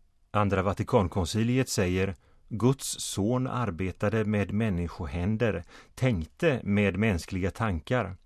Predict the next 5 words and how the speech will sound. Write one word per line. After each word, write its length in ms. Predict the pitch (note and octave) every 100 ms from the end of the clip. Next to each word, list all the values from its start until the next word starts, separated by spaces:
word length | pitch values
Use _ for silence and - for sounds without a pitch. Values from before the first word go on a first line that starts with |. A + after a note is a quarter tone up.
| - _ _
handlade 760 | - A2 E2 E2 G2 A#2 A2+ -
med 280 | G2 F#2+ F#2
en 220 | G2+ G2+
människas 600 | A2+ F2 E2 - G#2+ -
vilja, 640 | A2+ G2+ B2+ D#2 D#2+ F2